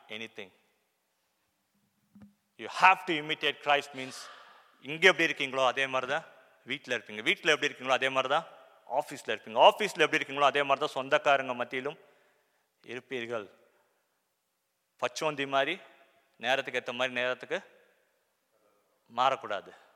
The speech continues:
Amen. இங்க போறோமா, இந்த ரெண்டு பேரை பார்த்து பேசுறேன்னா தெலுங்குல பேசிடலாம். இங்க போறோமா, தமிழ்ல நல்லா பேசலாம். அங்க போறோமா, இங்கிலீஷ்ல பேசலாம்னு. We should not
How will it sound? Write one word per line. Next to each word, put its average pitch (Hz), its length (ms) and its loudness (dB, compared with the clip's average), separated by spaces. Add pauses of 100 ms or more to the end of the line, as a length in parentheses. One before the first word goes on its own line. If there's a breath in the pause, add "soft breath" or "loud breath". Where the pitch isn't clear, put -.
(640)
Amen. 117 300 -6
இங்க 127 200 -6
போறோமா, 135 420 -2
இந்த 131 260 -2
ரெண்டு 135 200 -6
பேரை 139 180 -4
பார்த்து 127 200 -4
பேசுறேன்னா 123 420 -4 (100)
தெலுங்குல 131 320 -2
பேசிடலாம். 101 400 -6 (1160 soft breath)
இங்க 127 220 -6
போறோமா, 127 600 0 (960 soft breath)
தமிழ்ல 139 220 0
நல்லா 120 240 2
பேசலாம். 117 380 -4
அங்க 131 120 -2
போறோமா, 131 240 -2
இங்கிலீஷ்ல 127 460 -6
பேசலாம்னு. 120 440 -6 (640 soft breath)
We 127 180 -8
should 143 180 -6
not 170 120 -2